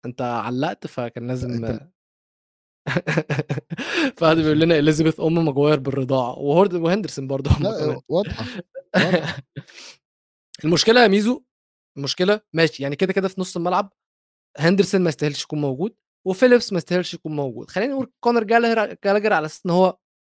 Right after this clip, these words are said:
Speaker 1: depth، يعني depth. تمام؟ أنت في، في،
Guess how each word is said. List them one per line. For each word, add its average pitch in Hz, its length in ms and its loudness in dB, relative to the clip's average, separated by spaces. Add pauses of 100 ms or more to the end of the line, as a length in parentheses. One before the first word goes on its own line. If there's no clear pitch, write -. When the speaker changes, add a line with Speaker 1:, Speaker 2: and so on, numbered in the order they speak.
(180)
Speaker 1:
depth، - 260 -4 (400)
يعني - 140 -20 (340)
depth. - 180 -8 (460)
تمام؟ 156 360 -2 (520)
أنت 220 180 2
في، 196 480 0 (260)
في، 151 180 -4